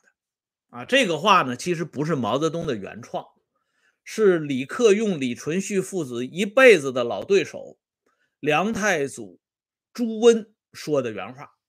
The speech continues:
啊，这朱全忠呢，当年看到李存勖领兵打仗，啊，纵横捭阖，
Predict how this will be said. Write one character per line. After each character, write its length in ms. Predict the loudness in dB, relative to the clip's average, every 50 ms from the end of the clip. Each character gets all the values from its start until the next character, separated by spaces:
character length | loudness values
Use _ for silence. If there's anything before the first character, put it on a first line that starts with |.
| _ _ _ _
啊， 320 | -14 -12 -12 -12 -12 _ _ _ _ _ _ _ _ _ -2
这 180 | -2 -2 -2
朱 220 | -2 -4 -8 -8 -6
全 260 | -2 -2 -2 0 2
忠 220 | 2 2 2 2
呢， 220 | 0 -2 -4 _ _ _ _ _ _ _ _ _ _ _ _ _
当 260 | 2 4 4 4 0
年 260 | -2 -2 -4 -6 -8 -10
看 320 | -12 -6 -2 -2 -2 0
到 160 | 0 0 0
李 220 | 0 -4 -8 -10 -10
存 240 | -10 -8 -8 -8
勖 260 | -8 -8 -10 -12 -12 _ _ _ _
领 320 | -10 -10 -10 -10 -8 -4
兵 200 | -4 -4 -2 -2
打 160 | -6 -8 -8
仗， 260 | -4 -4 -4 -4 -6 _ _ _ _ _
啊， 220 | -18 -14 -14 -14 -12
纵 420 | _ -2 0 0 0 0 -2 -6
横 320 | -10 -10 -12 -10 -10 -10 -10
捭 180 | -12 -14 -14
阖， 380 | -16 -16 -12 -10 -10 -10 -12